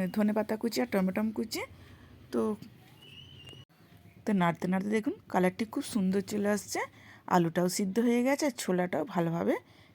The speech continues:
সিদ্ধ হয়ে যাচ্ছে। আমি যে কেটে রেখেছিলাম, প্রথমে অল্প একটু টমেটো দিয়েছি, এখন একটু বেশি করে দিয়ে দিলাম, আর ধনে পাতা কুচি দিয়ে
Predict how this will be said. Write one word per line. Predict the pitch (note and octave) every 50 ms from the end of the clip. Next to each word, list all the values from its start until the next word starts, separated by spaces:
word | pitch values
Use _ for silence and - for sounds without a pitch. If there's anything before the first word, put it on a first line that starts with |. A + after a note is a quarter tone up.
| _ - -
সিদ্ধ | F#3+ F3 E3+ E3 F#3+ G3
হয়ে | G#3 G#3 G#3
যাচ্ছে। | G#3+ G#3+ - - F#4+ -
আমি | C#4+ B3 A3
যে | G3 F#3
কেটে | - F#3+ F#3 G3 F#3+ G3
রেখেছিলাম, | G3 G3 G#3 G3 - A#3+ C#4 G4+ - - - - - - - _ _ _
প্রথমে | - G3+ - A3+ A#3+ D4 G3 B3
অল্প | A3 G3 G#3 G#3
একটু | G3 - - -
টমেটো | A#3 G#3 G3+ G3 G3+ G#3 G#3 G3+
দিয়েছি, | G#3+ G#3 - D#4 A3+
এখন | F3+ - F3+ F3+
একটু | - G3 F#3 F#3
বেশি | F3+ E3 - G3
করে | G3+ G3 G#3 G3+ F#3+
দিয়ে | G#3+ A3 A3 G#3
দিলাম, | B3 D4 F#4 D#4+
আর | A3+ E3 -
ধনে | F#3+ F3 E3+ E3 -
পাতা | E3+ - - F3+ F3
কুচি | F#3+ F#3 F#3 - D#4+ - - - - - - - - _ _ F#3+ F3
দিয়ে | G#3+ A3+